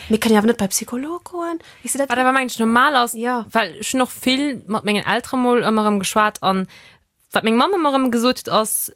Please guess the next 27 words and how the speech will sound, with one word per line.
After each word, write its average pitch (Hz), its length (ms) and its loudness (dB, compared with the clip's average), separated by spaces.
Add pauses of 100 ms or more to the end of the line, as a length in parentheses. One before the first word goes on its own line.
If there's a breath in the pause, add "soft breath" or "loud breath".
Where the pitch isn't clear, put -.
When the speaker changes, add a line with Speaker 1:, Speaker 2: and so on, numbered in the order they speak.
(120)
Speaker 2:
ähm, 196 260 2
auch 233 120 4 (120)
wie 208 80 2
mein, 185 380 0
wie, 180 180 0
wie 185 60 0
meine 175 100 0
Schwester - 300 -2
eben 208 160 4
noch 208 120 -2
kann, 214 240 0 (720 loud breath)
ähm, 196 440 2 (960)
was - 520 -2 (380)
du 233 60 4
nicht 254 120 0
kannst 254 220 0
verstehen, 220 500 2
wenn 196 160 0
du 190 220 -2
noch 185 200 -2
nicht 190 100 0
erkannt 175 420 -4 (160)
hast. 226 380 2
Speaker 1:
Mhm. 214 60 -20 (180 loud breath)
Speaker 2:
Also - 140 2
einfach 220 180 0
nur 196 320 4